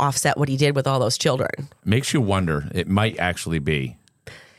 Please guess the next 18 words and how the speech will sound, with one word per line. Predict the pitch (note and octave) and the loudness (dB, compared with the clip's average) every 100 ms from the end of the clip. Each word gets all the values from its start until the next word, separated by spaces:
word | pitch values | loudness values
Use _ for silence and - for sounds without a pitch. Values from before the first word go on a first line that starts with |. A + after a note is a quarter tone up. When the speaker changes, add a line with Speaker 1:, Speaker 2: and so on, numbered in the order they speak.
| _ _ _ _ - | _ _ _ _ 0
Speaker 1:
It | G#3+ - | 0 2
does, | G#3+ C4 D4+ - | 2 2 0 0
and | E3+ | 2
I'm | E3 E3+ | 4 4
not | F3 - | 4 2
standing | - E3 D3 | 0 2 2
up | C#3+ | 2
for | D3+ | 2
him | C#3+ | 2
whatsoever, | C3+ - C3+ B2 B2 D3+ E3+ | 2 0 2 2 4 2 0
but | D#3 E3+ | 0 0
it | D#3 | 4
does | F#3+ F#3 | 2 2
sound | - E3+ E3 | 2 2 4
like | C#3+ C#3 | 0 2
he | D3+ | 2
had | D3 D3 | 2 4
major | C#3+ C3+ C3 B2+ | 2 4 2 2